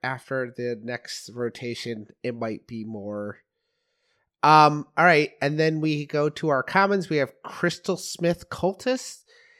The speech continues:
It is a one mana, one two battle cry. If you're holding a shadow spell,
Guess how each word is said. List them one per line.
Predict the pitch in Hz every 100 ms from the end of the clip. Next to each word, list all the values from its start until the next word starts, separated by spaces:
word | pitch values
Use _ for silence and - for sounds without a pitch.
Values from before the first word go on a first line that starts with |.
| _ -
It | 170
is | 165
a | 151 135
one | 120 127 127 131 156 170
mana, | 156 160 160 156 147 -
one | 143 190
two | - - 226 254 202 131
battle | 131 156 202
cry. | - 170 175 185 -
If | 143
you're | 127 120
holding | - 185 190 180
a |
shadow | 160 - 147 139 123
spell, | - - 127 127 127